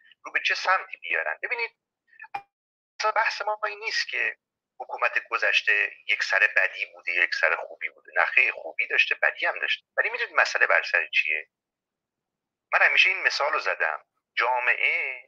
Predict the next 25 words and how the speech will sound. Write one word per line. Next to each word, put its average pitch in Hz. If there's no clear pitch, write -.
مثل -
یک 180
پدیده 127
ارگانیک 120
دیگه، -
مثل -
بدن 113
انسان. 95
شما 156
ممکنه 208
چشمان -
زیبایی 151
داشته 107
باشید، 82
موهای 101
زیبایی 110
داشته 90
باشید، 78
دستاتون 110
زیبا 92
باشه، 85
اما -
قلبتون -
ایستاده -
باشه. -